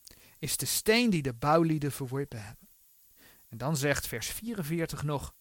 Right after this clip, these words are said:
"En wie op deze steen valt, die zal verpletterd worden. En op wie hij valt, die zal hij vermorzelen."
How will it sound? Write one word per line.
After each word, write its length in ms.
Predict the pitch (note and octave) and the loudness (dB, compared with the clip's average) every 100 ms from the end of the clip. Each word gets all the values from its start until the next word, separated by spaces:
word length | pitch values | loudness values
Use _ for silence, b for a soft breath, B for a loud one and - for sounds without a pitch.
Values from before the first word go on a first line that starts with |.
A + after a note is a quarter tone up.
| _ _ B B B | _ _ B B B
"En 120 | D3 | 2
wie 160 | D#3+ F#3 | 8 8
op 160 | B2 | 6
deze 380 | C3 F#3+ B3+ G3 | 2 2 4 2
steen 340 | - E3 C#3 B2+ | 0 -2 -2 -2
valt, 440 | D3+ D3 C#3 - | 0 0 -2 -6
die 120 | C#3+ | -4
zal 240 | C3 C#3 A#2+ | -2 -2 -4
verpletterd 580 | - - C#3+ C3 C3+ | -10 -6 -6 -4 -6
worden. 320 | - B2 A2+ - B B B | -6 -8 -8 -14 B B B
En 140 | D3 | -2
op 120 | C3+ | -2
wie 280 | G#2+ C3 G3+ | -2 0 2
hij 240 | C#3 D3+ C3+ | 2 -2 -2
valt, 440 | C#3 A#2 A2+ - | -4 -6 -8 -12
die 240 | C#3 D3 D3 | -8 -4 -2
zal 240 | C#3 B2 | -4 -6
hij 400 | A#2+ A#2+ A2+ A#2+ - b b | -6 -8 -8 -12 -16 b b
vermorzelen." 760 | - B2+ A2 F3 A3 C#3 G#2+ | -6 -6 -4 -4 -4 -6 -8